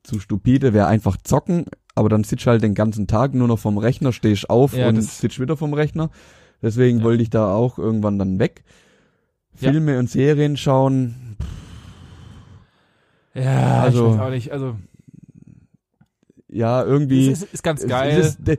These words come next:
Speaker 1: das Kranke ist, wenn du ganz normal arbeiten gehen würdest, wenn nichts irgendwie Krise wär oder sonst irgendwas oder du nicht gezwungen wärst, daheim zu bleiben, da würde jeder abends heimkommen, wird sich noch zwei, n-, n Film oder zwei, drei Serien, also drei Folgen rein,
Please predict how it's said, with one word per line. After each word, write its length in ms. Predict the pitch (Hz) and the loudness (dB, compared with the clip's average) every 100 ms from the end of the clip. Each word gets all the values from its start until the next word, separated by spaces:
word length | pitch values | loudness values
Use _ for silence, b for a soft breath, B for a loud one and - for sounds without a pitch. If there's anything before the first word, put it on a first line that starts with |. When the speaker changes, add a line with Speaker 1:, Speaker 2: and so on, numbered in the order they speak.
| - | -2
Speaker 1:
das 240 | - 135 - | -2 -2 -2
Kranke 400 | - 170 190 147 | -2 0 0 0
ist, 340 | 135 175 - | 0 -2 -6
wenn 260 | 113 123 131 | -2 0 0
du 260 | 135 135 - | 0 -2 -4
ganz 260 | 135 139 | -6 -4
normal 300 | 139 120 113 | -2 -2 -2
arbeiten 460 | - 107 104 98 98 | 0 -2 2 2 0
gehen 240 | 95 92 95 | -2 -2 -2
würdest, 240 | 95 95 | -4 -4
wenn 200 | 110 113 - | -2 -2 -2
nichts 640 | 117 117 131 151 - - | -2 0 0 -2 -4 -6
irgendwie 720 | - 127 117 117 120 120 113 - _ _ _ _ _ | 0 0 2 4 4 4 0 -6 _ _ _ _ _
Krise 600 | - 127 135 147 - 120 | -8 0 2 2 2 2
wär 220 | 104 104 104 | 2 2 2
oder 180 | 104 | 0
sonst 240 | 104 131 120 | 0 -2 -2
irgendwas 320 | 110 104 98 | -2 -2 -2
oder 140 | 107 | -4
du 100 | 101 | -2
nicht 260 | 117 143 - | -2 -2 -4
gezwungen 380 | 147 - 131 135 | -6 -4 -2 0
wärst, 240 | 123 - | 0 0
daheim 240 | 110 120 135 | -2 -2 -4
zu 80 | |
bleiben, 340 | 120 104 107 127 B B B | -2 0 0 -2 B B B
da 140 | 101 | -2
würde 180 | 113 123 | 0 2
jeder 480 | 117 107 127 143 135 | 2 2 2 2 0
abends 300 | 117 113 110 | 0 -2 -2
heimkommen, 540 | 120 135 139 143 135 117 | -2 -2 -2 -2 -2 -4
wird 140 | 120 | -4
sich 120 | 123 | -4
noch 140 | 113 107 | -2 -4
zwei, 540 | - 110 113 113 117 - | -4 0 2 2 0 -2
n-, 180 | 107 - | -6 -4
n 120 | 139 | -6
Film 340 | - 151 156 143 | 0 2 2 2
oder 200 | 117 110 | -2 -2
zwei, 280 | - 113 | 0 0
drei 380 | 120 117 117 117 | 2 2 2 2
Serien, 680 | - - 123 139 139 131 127 | -2 -2 2 2 2 0 0
also 180 | - 101 | 0 -2
drei 220 | 107 107 | 0 -2
Folgen 340 | 104 113 117 120 | 0 0 0 0
rein, 320 | 113 113 113 | 0 -2 -4